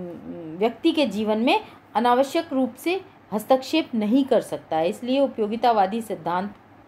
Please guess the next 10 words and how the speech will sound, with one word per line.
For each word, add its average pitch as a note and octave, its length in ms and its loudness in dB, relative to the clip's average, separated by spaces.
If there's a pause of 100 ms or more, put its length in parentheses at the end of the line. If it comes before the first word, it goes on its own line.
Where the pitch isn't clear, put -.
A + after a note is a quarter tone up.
(160)
को C#4 300 2 (320)
स्थापित G#3 460 -2
करने A3 260 2
के F#3 160 -6
लिए G3 340 0 (320)
राज्य G#3+ 500 4
और G#3+ 120 2
समाज F#3+ 600 0 (300)
में C4 260 0 (240)
बेंथम F#3 480 2